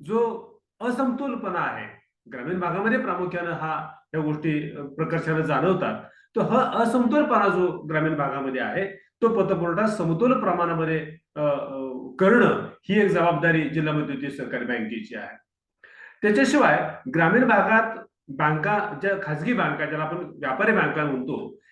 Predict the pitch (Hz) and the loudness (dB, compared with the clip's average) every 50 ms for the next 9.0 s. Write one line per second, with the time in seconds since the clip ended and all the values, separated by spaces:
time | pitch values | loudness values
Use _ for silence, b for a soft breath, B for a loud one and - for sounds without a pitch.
0 | b b - 208 220 - - - - - - _ _ _ _ - 156 143 202 214 | b b 0 0 0 2 0 -2 -6 -10 -16 _ _ _ _ -6 -4 -2 2 4
1 | 226 - - - - - - - - 160 - 208 233 240 220 214 170 156 - 233 | 4 4 4 2 0 -4 -4 -4 -2 -2 0 0 0 2 2 2 0 2 2 2
2 | 247 233 214 185 175 190 202 220 214 - - 190 214 214 220 226 226 220 196 - | 2 2 2 2 2 4 4 6 4 4 4 2 2 2 2 2 0 -2 -4 -6
3 | - - - _ _ _ _ - - - - - - _ _ _ _ _ _ _ | -8 -14 -18 _ _ _ _ -20 -20 -20 -20 -20 -20 _ _ _ _ _ _ _
4 | - 165 170 170 160 143 160 170 170 165 165 - 202 233 277 - 247 226 220 226 | -6 -2 0 0 0 0 0 0 0 -2 -2 0 0 2 2 2 2 2 4 4
5 | 226 240 240 240 226 226 - - 220 196 - 220 226 - - - - - - 208 | 2 2 0 -2 -2 -4 -6 -8 -8 -8 -4 -2 -2 -2 -2 -4 -8 -10 -4 -4
6 | 214 214 - 294 247 226 180 156 - - 139 131 - 160 156 208 226 214 185 175 | -2 -2 0 -2 -2 -2 -2 -4 -4 -6 -8 -8 -8 -8 -8 -8 -6 -4 -4 -4
7 | 185 208 220 214 226 247 240 220 208 196 190 208 220 220 220 220 214 226 233 240 | -2 -4 -4 -4 -4 -6 -8 -6 -6 -6 -4 -4 -2 -2 -2 -2 -2 -2 -4 -4
8 | 247 233 240 233 254 247 254 254 247 240 - 262 - - 160 139 - - - | -4 -4 -4 -4 -4 -4 -2 -2 -4 -2 -2 -4 -4 -4 -6 -8 -10 -14 -20